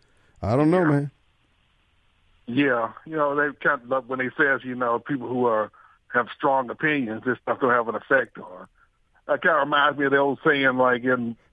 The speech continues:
Speaker 2: Star Wars, where the, uh, the Force has a huge influence on the weak-minded.
Speaker 1: Hmm.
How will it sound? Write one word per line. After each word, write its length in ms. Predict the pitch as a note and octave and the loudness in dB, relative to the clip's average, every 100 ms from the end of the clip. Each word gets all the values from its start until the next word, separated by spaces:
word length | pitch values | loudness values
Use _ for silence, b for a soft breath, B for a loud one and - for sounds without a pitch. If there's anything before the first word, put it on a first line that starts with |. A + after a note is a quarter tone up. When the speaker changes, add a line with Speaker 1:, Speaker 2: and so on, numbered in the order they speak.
| - | -8
Speaker 2:
Star 340 | - C#3 C3+ B2 | 2 4 4 2
Wars, 360 | G#2+ G#2+ G#2 | -2 -4 -2
where 140 | A2+ A2 | 0 0
the, 220 | A2+ A#2 | 2 2
uh, 80 | A2 | 2
the 120 | G#2+ - | 0 4
Force 300 | E3+ C3+ - - - _ - | 4 4 -2 -12 -20 _ -10
has 220 | - C#3+ A#2+ | -2 0 2
a 120 | B2 A#2+ G#2+ | 0 -2 -6
huge 300 | E3 D#3 C3 | -4 -2 0
influence 480 | D3 D3 C3+ A#2+ A#2+ | 2 2 2 0 4
on 120 | B2 | 4
the 60 | A2+ | 4
weak-minded. 840 | G#2+ B2 A#2+ A#2 C3 A2+ F2 - - | 2 0 2 4 4 2 -4 -12 -8
Speaker 1:
Hmm. 400 | G#2+ A2+ A2 F2+ | -2 0 2 0